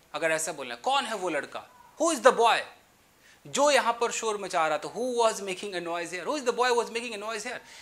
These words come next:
ऐसे करके बोला जाता है। "कौन है वो लड़की जो, अम,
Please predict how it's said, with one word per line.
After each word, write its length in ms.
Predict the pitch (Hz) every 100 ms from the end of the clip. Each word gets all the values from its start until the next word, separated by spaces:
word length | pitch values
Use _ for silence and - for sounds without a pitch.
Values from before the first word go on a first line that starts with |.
| -
ऐसे 240 | - 233 247
करके 260 | 208 190
बोला 240 | 165 151 135
जाता 260 | 120 -
है। 120 | - - _ - - -
"कौन 220 | 302 302
है 100 | 285
वो 140 | 262 247
लड़की 520 | 226 226 247 208 123 - - -
जो, 380 | 143 220 226 226 208 - -
अम, 460 | 170 180 185 185 175